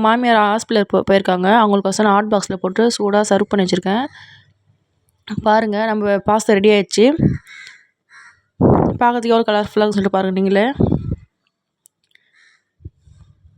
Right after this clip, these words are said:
குட்டி ஹாட் பாக்ஸ் தான் பொ-, போட்டு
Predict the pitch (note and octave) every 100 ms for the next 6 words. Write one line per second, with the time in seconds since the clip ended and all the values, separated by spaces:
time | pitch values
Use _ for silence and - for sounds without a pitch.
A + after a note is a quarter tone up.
0 | _ - _ _ _ _ _ _ - -
1 | - - - - _ _ _ - - B3+
2 | B3 B3 A3+ A3 G#3 G#3+ A3 A3 G3 F#3+
3 | _ - G#3 A#3+